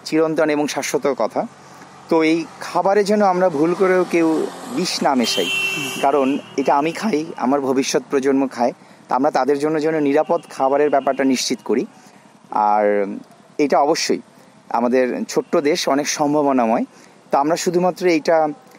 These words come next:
টেবিল আলোচনার মধ্যে যেন সীমাবদ্ধ না রাখি, যার যার ক্ষুদ্র সামর্থ্য থেকে যেন আমরা চেষ্টা করে যাই। কিছু শিক্ষিত মানুষ যখন এই জায়গাটায় আসবে,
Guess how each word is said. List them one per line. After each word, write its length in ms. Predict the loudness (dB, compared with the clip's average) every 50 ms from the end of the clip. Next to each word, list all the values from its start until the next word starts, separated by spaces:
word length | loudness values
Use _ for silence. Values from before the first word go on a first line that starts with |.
| _ -20 -20 -12 -2
টেবিল 320 | 0 0 2 4 4 4 4
আলোচনার 400 | 4 2 2 0 0 0 0 0
মধ্যে 220 | 0 0 0 0
যেন 160 | 0 0 -2
সীমাবদ্ধ 500 | -2 -2 -2 0 0 2 2 0 0 0
না 200 | 0 0 2 2
রাখি, 260 | 0 -2 -4 -8 -14 -14 -14 -20 -20 -20 -20 -18 -8
যার 260 | 0 2 2 2 2
যার 240 | 2 2 2 2 0
ক্ষুদ্র 380 | -4 -4 -6 -6 -2 -2 -2 -2
সামর্থ্য 420 | 0 0 0 0 -2 -2 -4 -4
থেকে 180 | -2 0 -2 0
যেন 140 | 0 0
আমরা 200 | 0 2 2 0
চেষ্টা 320 | 0 0 -2 -2 0 -2 -2
করে 220 | 0 0 0 0
যাই। 200 | 2 0 0 -2 -4 -10 -20 -20 -20 -20 -20 -20 -20 -16 -8
কিছু 180 | -8 -4 -4 -2
শিক্ষিত 380 | -2 -2 -4 -2 -2 0 0
মানুষ 280 | 2 2 2 0 0 0
যখন 200 | -2 -2 0 0
এই 100 | 0 2
জায়গাটায় 380 | 2 2 0 2 2 2 2
আসবে, 280 | 2 2 0 -2 -4 -6